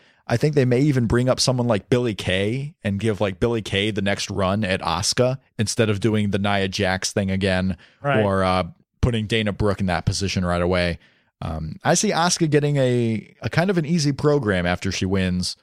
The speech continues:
Speaker 1: uh, right afterwards, but I think Asuka's gonna be that champion. I think, I think she's going to be it right now.
Speaker 2: Okay. I'm, I, I'd, I'd be happy with that. I think it's gonna be a fun match,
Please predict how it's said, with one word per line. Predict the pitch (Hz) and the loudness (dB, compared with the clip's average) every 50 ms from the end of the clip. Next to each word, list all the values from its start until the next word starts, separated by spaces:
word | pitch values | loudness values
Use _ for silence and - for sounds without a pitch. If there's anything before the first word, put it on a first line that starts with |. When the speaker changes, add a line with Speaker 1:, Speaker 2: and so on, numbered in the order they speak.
| _ _ _ _ _ _ _ | _ _ _ _ _ _ _
Speaker 1:
uh, | - 92 95 | -4 -2 0
right | 92 101 104 98 101 | 0 2 0 2 0
afterwards, | 98 90 - 101 95 95 95 95 - | 0 0 -2 -2 -2 -2 -2 -2 -4
but | - 104 | 0 2
I | 127 151 | 2 2
think | 156 202 180 170 | 2 2 0 0
Asuka's | 170 180 175 - - 151 120 | 0 0 0 0 0 0 0
gonna | 127 135 123 | 2 0 2
be | 104 123 120 117 | 2 2 2 4
that | 104 95 - - | 2 2 0 0
champion. | - - 95 87 82 - - 82 - | -2 -2 -2 -2 -4 -6 -6 -6 -6
I | - 92 | -4 -2
think, | - 104 98 - - | 0 0 0 -2 -2
I | 101 101 | -4 -2
think | 98 - 139 143 - | 0 2 0 0 0
she's | - - 139 131 117 101 | 0 0 0 0 0 -2
going | - - 123 120 123 120 117 | 2 2 4 4 4 2 2
to | - 104 | 0 -2
be | 98 90 107 104 98 98 98 | -2 0 0 0 0 0 0
it | 95 85 - - - _ | 0 -2 -4 -10 -18 _
right | - 98 95 80 - | -4 -2 -2 -2 -2
now. | - - 107 120 - _ _ _ _ _ _ _ _ _ _ _ _ _ _ _ - | -6 -8 -10 -10 -14 _ _ _ _ _ _ _ _ _ _ _ _ _ _ _ -4
Speaker 2:
Okay. | 247 247 247 - _ _ _ 180 | -2 -2 -2 -6 _ _ _ -2
I'm, | 180 185 208 214 | -2 -2 -2 0
I, | 202 196 208 202 190 | 0 0 0 0 0
I'd, | 196 190 | -2 0
I'd | 202 190 190 | -2 -2 -2
be | 180 196 190 | -2 -2 0
happy | 196 190 180 190 185 | 0 0 -2 -2 -6
with | 180 175 | -6 -6
that. | 185 180 185 | -4 -4 -4
I | 180 170 | -4 -4
think | - 180 170 156 | -6 -8 -10 -10
it's | 156 - | -12 -12
gonna | - 175 160 | -12 -10 -8
be | 156 151 | -8 -8
a | 147 | -8
fun | - - 160 156 156 | -10 -10 -12 -12 -12
match, | 151 151 147 147 151 - - - | -12 -14 -12 -12 -14 -12 -12 -12